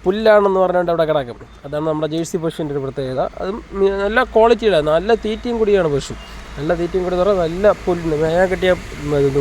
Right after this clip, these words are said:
ഉണക്ക പുല്ലായിരുന്നാലും പശു മേയും. അത്രയും ക്വാളിറ്റിയിലുള്ള ഒരു ജേഴ്സി പശുവാണ്. അപ്പോൾ ആവശ്യക്കാരുണ്ടെങ്കിൽ കോൺടാക്ട് ചെയ്യുക. വില ചോദിക്കുന്നത് അൻപത്തി ഏഴായിരം രൂപയാണ്. എന്നാലും വിലയിൽ അഡ്ജസ്റ്റ്മെന്റ് ചെയ്ത് കൊടുക്കാം. അൻപത്തേഴ് രൂപയിൽ നമുക്ക് എന്തെങ്കിലും ചെറിയ അഡ്ജസ്റ്റ്മെന്റ് ചെയ്ത് കൊടുക്കാം. അപ്പോൾ താല്പര്യമുള്ളവർ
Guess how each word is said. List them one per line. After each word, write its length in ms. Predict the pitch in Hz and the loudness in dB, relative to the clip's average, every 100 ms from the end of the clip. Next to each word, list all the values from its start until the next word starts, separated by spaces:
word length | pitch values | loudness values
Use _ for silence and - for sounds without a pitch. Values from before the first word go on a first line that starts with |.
| 135 | 2
ഉണക്ക 220 | 165 190 185 | 2 2 2
പുല്ലായിരുന്നാലും 640 | 185 208 208 196 190 185 240 - - - - - | 2 4 6 6 2 0 -2 -10 -18 -18 -16 -14
പശു 160 | - 156 | -6 -2
മേയും. 140 | 143 | -2
അത്രയും 240 | 135 175 175 | -2 -4 -4
ക്വാളിറ്റിയിലുള്ള 640 | 165 196 226 208 185 175 208 226 | 0 2 2 2 -2 -2 -4 -6
ഒരു 60 | 156 151 | -6 -6
ജേഴ്സി 220 | 156 175 143 | -6 -4 -6
പശുവാണ്. 320 | 147 135 180 - - - | -4 -4 -6 -6 -16 -20
അപ്പോൾ 160 | - 190 | -4 0
ആവശ്യക്കാരുണ്ടെങ്കിൽ 720 | 196 220 240 220 220 208 208 190 | 4 4 4 4 4 4 4 2
കോൺടാക്ട് 280 | 170 165 160 | 2 0 0
ചെയ്യുക. 200 | 151 151 | -2 0
വില 100 | 156 214 202 | 2 4 4
ചോദിക്കുന്നത് 540 | 196 196 190 190 180 285 - - - - - 175 | 2 0 -2 -4 -4 -6 -8 -14 -16 -20 -10 -4
അൻപത്തി 500 | 180 196 214 - 233 220 - - - - - - - - - - 160 | 0 2 0 -2 -8 -8 -16 -20 -20 -20 -20 -20 -20 -20 -20 -2 2
ഏഴായിരം 480 | 180 208 220 208 180 | 6 6 8 6 4
രൂപയാണ്. 360 | 160 156 151 175 294 - 156 | -2 -2 0 -2 -6 -10 -6
എന്നാലും 280 | 170 202 233 | -2 2 2
വിലയിൽ 200 | 208 196 | 4 2
അഡ്ജസ്റ്റ്മെന്റ് 460 | 180 190 - 202 185 | 0 -2 -2 0 2
ചെയ്ത് 120 | 170 160 | 2 0
കൊടുക്കാം. 280 | 156 147 - - - - - | -2 -2 -4 -10 -18 -16 -10
അൻപത്തേഴ് 420 | 143 156 170 165 156 | -4 -2 2 2 0
രൂപയിൽ 160 | 160 165 | -2 -2
നമുക്ക് 160 | 196 185 | -2 -2
എന്തെങ്കിലും 240 | 175 180 175 | -2 -2 0
ചെറിയ 140 | 180 175 | 2 2
അഡ്ജസ്റ്റ്മെന്റ് 400 | 165 180 202 185 | 2 0 0 2
ചെയ്ത് 100 | 156 | 2
കൊടുക്കാം. 260 | 139 113 - - | 2 0 -8 -12
അപ്പോൾ 140 | - - | -8 -2
താല്പര്യമുള്ളവർ 560 | 165 165 185 175 170 | 0 0 2 4 2